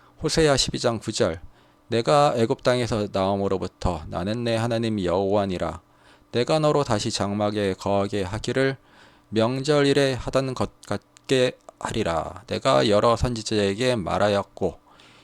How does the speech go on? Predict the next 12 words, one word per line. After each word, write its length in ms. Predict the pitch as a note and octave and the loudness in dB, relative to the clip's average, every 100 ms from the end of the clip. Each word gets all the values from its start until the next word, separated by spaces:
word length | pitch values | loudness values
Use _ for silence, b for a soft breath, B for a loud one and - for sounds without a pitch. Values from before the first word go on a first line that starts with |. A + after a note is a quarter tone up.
| b - | b -4
이상을 460 | B2 C#3 C#3+ D3 | 0 2 2 2
많이 360 | C#3 A2 B2 B2 | 2 2 2 0
보였으며 680 | - A#2 A2+ - A#2 G#2+ - - | 2 2 2 -2 -2 -2 -4 -8
선지자들을 760 | - A#2+ A2 A2 A2 G#2+ G#2+ | -6 -6 -6 -2 0 0 -2
빙자하여 600 | - G#2 A2 B2 A#2+ A#2+ | -2 -2 0 2 4 4
비유를 480 | A#2+ - F#2 A2+ B2 | 2 0 0 0 -2
베풀었노라." 1000 | - E2 - G2 F2+ E2+ D#2 D#2 D#2+ E2+ - B B B B B B | -2 -6 -6 -6 -4 -4 -4 -4 -6 -12 -20 B B B B B B
마태복음 560 | A2+ A#2 D#3 D3+ C#3+ C#3 | -4 -2 0 0 0 0
십일 280 | - C#3 C3+ | -2 -2 -6
장 300 | - B2+ B2 | -2 -2 0
십육 600 | - - B2 G#2+ - - | -4 -4 -4 -4 -6 -2
절, 200 | G2+ | 0